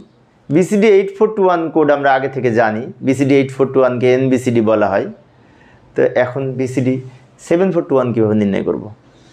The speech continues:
বিভিন্ন ধরনের বিসিডি কোড আছে কিন্তু, বিসিডি এইট ফোর টু ওয়ান, বিসিডি সেভেন ফোর টু ওয়ান, বিসিডি টু ফোর টু ওয়ান, এগুলি কিন্তু। তো আমরা এটার মান ধরে বের করব। যাই,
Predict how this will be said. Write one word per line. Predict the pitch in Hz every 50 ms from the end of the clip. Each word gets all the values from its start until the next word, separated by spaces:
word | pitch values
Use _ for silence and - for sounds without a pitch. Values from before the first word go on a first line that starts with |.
| _
বিভিন্ন | 131 156 170 170 202 202 208 190 156
ধরনের | 165 160 160 156 143 131
বিসিডি | 135 135 135 123 123 107 -
কোড | 127 113 104
আছে | 98 - - -
কিন্তু, | 90 87 92 95 113
বিসিডি | 123 131 131 123 127 123
এইট | 123 123 -
ফোর | 131 110 104
টু | 107 113
ওয়ান, | 110 107 107 104 101
বিসিডি | 110 110 120 117 110 -
সেভেন | 123 123 123 117 117
ফোর | 113 107 -
টু | 110
ওয়ান, | 110 107 104 104
বিসিডি | 104 104 - 120 120 113 117 -
টু | 151 147 143
ফোর | 151 139 - -
টু | 127 120 117 117 113 113 - - - - _ - 131 131 147 156 151 156 160 151 147 147 147 - - 147 127 - 143 139
ওয়ান, | 131 131 127 127 131 - - _ - 123
এগুলি | 127 127 120 113 98
কিন্তু। | 92 85 80 - 92 - - - - - - _ _
তো | _ 135
আমরা | 139 - - 139
এটার | 135 151 151 147
মান | 139 131 120
ধরে | 110 107 107 95
বের | 98 95 -
করব। | 78 71 - - - - _ _ _ _ _ _ _ _ _ _ _ _ _ _ _
যাই, | - - 110 90